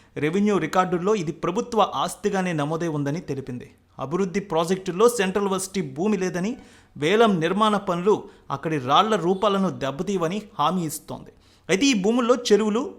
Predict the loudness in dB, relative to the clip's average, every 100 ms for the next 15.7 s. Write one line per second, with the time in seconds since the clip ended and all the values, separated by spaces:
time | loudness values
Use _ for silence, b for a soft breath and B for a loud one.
0 | -6 4 4 6 2 2 -2 -10 -6 2
1 | 2 2 -2 -2 -4 -4 -8 -2 0 0
2 | -2 -2 -4 -6 -4 -4 0 0 0 0
3 | -8 -4 -4 -6 -6 -6 -4 -6 -4 -2
4 | -4 -6 b b b -2 4 4 4 0
5 | -6 -6 -8 -12 -12 b b b 0 4
6 | 4 4 2 0 -2 -2 -2 -2 0 -4
7 | -8 -8 -10 -4 0 4 4 4 2 0
8 | -2 -2 -4 -2 -4 -4 -2 -2 -2 -6
9 | -4 -2 -2 0 0 0 -4 -4 -8 -14
10 | -4 -2 0 2 2 0 -6 -6 -2 0
11 | 0 0 0 0 -2 -4 -6 -6 -8 -6
12 | -12 -12 b b b 0 2 2 0 -4
13 | -2 0 2 2 2 2 2 0 -4 -2
14 | 2 2 2 0 0 0 0 0 -2 0
15 | 0 0 0 -4 2 2 4